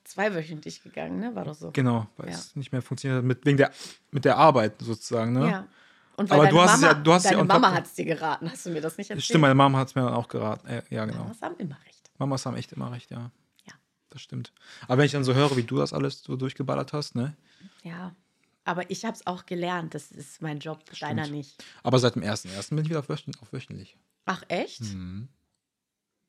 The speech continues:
Speaker 2: Neujahrsvorsatz. Und jetzt dreh ich fleißig vor.
Speaker 1: Das stimmt. Du bist heute
Speaker 2: Ja.
Speaker 1: richtig am Hustlen hier.
Speaker 2: Heute, <laughs> ja, heute schon, ja. Wir haben leider zwei abgesagt, aber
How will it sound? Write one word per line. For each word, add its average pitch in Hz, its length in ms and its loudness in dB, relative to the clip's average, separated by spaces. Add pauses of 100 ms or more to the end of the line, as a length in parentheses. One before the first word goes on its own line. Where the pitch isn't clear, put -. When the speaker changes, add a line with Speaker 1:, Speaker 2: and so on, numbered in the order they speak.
(880)
Speaker 2:
Neujahrsvorsatz. 107 800 -10 (840)
Und 127 100 0
jetzt 110 200 0
dreh 123 100 2
ich 117 100 -4
fleißig - 320 -8
vor. - 280 -8 (220)
Speaker 1:
Das 208 200 -4
stimmt. 208 400 -8
Du 156 40 -14
bist - 280 -20
heute 196 120 -4
Speaker 2:
Ja. 190 60 -12
Speaker 1:
richtig 214 280 -10
am 190 120 -8
Hustlen 175 400 -10
hier. 190 340 -6
Speaker 2:
Heute, 131 260 -6
<laughs> - 20 0
ja, 135 80 0 (380)
heute 143 240 -6
schon, 143 260 -4
ja. 127 220 -4 (420)
Wir 156 80 -2
haben 151 40 0
leider 135 160 2
zwei - 160 -6
abgesagt, 196 520 -2
aber 131 380 -2